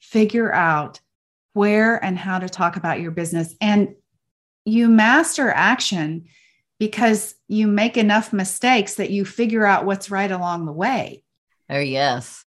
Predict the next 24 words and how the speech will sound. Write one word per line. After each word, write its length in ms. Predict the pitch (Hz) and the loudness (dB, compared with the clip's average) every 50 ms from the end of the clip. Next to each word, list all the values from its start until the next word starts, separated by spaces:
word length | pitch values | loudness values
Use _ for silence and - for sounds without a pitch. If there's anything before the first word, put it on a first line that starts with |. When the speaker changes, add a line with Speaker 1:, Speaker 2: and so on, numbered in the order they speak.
| _ _ | _ _
Speaker 1:
You 180 | 233 269 208 208 | -8 -4 0 0
know, 100 | 214 208 | 2 2
you 200 | 214 214 233 240 | 4 2 2 2
say 460 | 220 - - - - - 269 277 320 330 | 0 -2 -4 -8 -10 -10 -6 -6 -4 -6
something 480 | - - 269 254 240 233 233 208 208 | -2 2 2 4 4 2 2 0 0
about 240 | 196 196 190 175 - | 0 0 0 0 0
your 120 | 180 185 180 | -2 -4 -6
coaching 480 | - - 233 226 226 - 247 220 202 | -6 -6 -4 -4 -4 -4 -4 -4 -4
to 80 | 180 180 | -4 -6
somebody 760 | 175 - 190 180 170 160 160 151 139 139 143 175 196 190 - _ _ _ _ _ _ _ _ _ _ _ | -8 -6 -6 -4 -4 -4 -4 -4 -4 -4 -6 -6 -8 -10 -14 _ _ _ _ _ _ _ _ _ _ _
and 140 | - 202 196 196 | 0 2 4 4
they 100 | 202 214 | 4 4
have 260 | 220 214 202 196 190 | 4 4 4 4 4
a 240 | 180 175 - - - | 0 0 -2 -4 -8
straight 540 | - - - - 247 233 226 220 202 - - - | -12 -14 -4 2 4 6 6 6 4 2 2 4
face, 380 | 233 226 220 214 214 - - | 4 6 6 4 2 2 0
like, 240 | 196 180 170 170 - | 0 0 0 0 -2
"What 160 | 208 214 214 | -4 -4 -2
the 80 | 226 208 | -2 0
hell 140 | 220 196 180 | 0 0 0
is 100 | 180 - | 0 -2
she 160 | - 180 165 | -6 -8 -6
talking 400 | 175 220 240 285 302 - 214 185 | -2 -2 -2 0 0 -2 -2 -2
about?" 480 | 160 151 139 135 135 143 143 135 - | -2 -2 -2 -2 -2 -4 -4 -6 -12